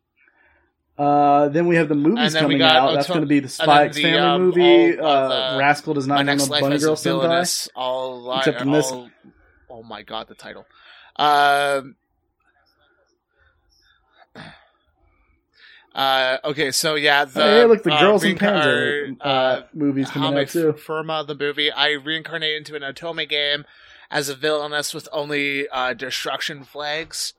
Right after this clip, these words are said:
Speaker 2: Um, that one uh, I mean, that one was, <sighs> it's an Otome game, you know, slice of life, romance, reverse harem kind of vibe going on.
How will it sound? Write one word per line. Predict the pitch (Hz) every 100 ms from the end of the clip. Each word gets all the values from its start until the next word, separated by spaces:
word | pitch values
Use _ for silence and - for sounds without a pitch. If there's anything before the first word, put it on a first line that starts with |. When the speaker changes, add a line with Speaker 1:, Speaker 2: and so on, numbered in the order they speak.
| - - - - - - -
Speaker 2:
Um, | 117 117 117 113 113 107 - _ _ _ _ _ _ _
that | 135 139 151 -
one | 160 160 165 160 156 165 _
uh, | 131 139
I | 151
mean, | 151 139 127
that | 160 240
one | 226
was, | 190 - - - - - -
<sighs> | - - _ _
it's | 175 170
an | 180
Otome | 165 175 170 175 160
game, | 170 165 165 165 _ _
you | 156 147
know, | 143
slice | 123 - 156 -
of | 143
life, | 139 147 - - - _ _ _ _ _ _ _
romance, | 135 147 147 147 147 - - 143
reverse | 139 143 143
harem | - 143 147 147
kind | 156 151
of |
vibe | 143 147 143
going | 147 147 147
on. | 143